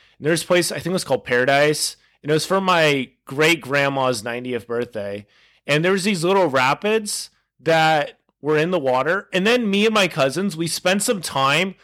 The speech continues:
literally engineering new rapids. We would take these stones and we'd put them in such a way that the water went a different way. And I don't even know how it worked. It just did.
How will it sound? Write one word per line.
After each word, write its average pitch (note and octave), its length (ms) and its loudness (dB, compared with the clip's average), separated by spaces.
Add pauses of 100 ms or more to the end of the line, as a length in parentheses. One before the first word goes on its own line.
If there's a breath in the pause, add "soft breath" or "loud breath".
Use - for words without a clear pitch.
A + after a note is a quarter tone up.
(140 soft breath)
literally B3+ 580 0
engineering G3 840 2
new D#3 160 0
rapids. C3 760 -4
We F#3 140 -2
would F3 180 0
take F#3+ 400 -2
these F#3+ 240 -2
stones F3+ 580 0
and D3 200 -4
we'd D3+ 240 -4
put G3 180 -2
them G3 160 -2
in D#3+ 80 -2
such D#3+ 280 -2
a D3+ 60 -2
way C#3+ 520 0 (140)
that C#3+ 400 2 (240)
the D3+ 120 -4
water E3+ 500 2 (160)
went E3+ 260 -2
a F3 60 0
different E3 340 -4
way. D3+ 140 2
And E3 100 2
I F3+ 40 4
don't A#3+ 120 2
even A3+ 120 0
know F#3+ 200 4
how F3 180 4
it C#3+ 60 -2
worked. E3 220 0
It D#3 80 -8
just D#3 220 -4
did. C#3+ 360 2